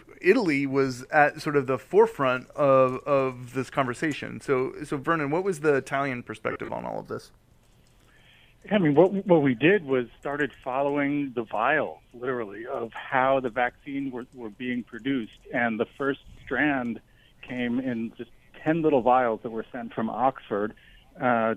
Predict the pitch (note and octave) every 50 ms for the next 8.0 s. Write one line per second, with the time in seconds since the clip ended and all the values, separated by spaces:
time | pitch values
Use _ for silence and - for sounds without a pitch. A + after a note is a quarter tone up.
0 | - - - A#2 G2 A2 A#2 B2+ C3 C3 - - G2+ G2+ G#2+ - - - C3 C#3
1 | - C3+ B2 A2 G#2+ A#2 G#2 A2 G2+ - - A2 A2+ A2 A2 A2 G#2+ - A2+ G#2+
2 | G#2+ G#2 - - B2 A2+ A2+ - A2+ A2 A2+ G#2+ A#2 G#2 F2+ A2 A2 A#2 - -
3 | A2 G#2 G2+ - - - A2 G#2 G#2 - - A2 A2 A#2+ A#2+ B2 B2 A#2 G#2+ -
4 | - - B2 B2 - - - A2 - - C3 C3 C3 B2+ A#2+ - - C3 B2 A2+
5 | - - B2 A#2 A#2+ B2 - - - - A2+ A2 G#2+ - - A#2 A2+ A2 A2 A2
6 | G#2+ A2+ G2+ - _ _ - - - - _ _ - B2+ A#2 A#2 G#2 A2+ A2 A2+
7 | - - - B2+ A2+ A#2 A#2 A2+ A2+ A2 G#2+ A#2+ C3+ C#3 A#2+ G2 G2+ G2+ G2+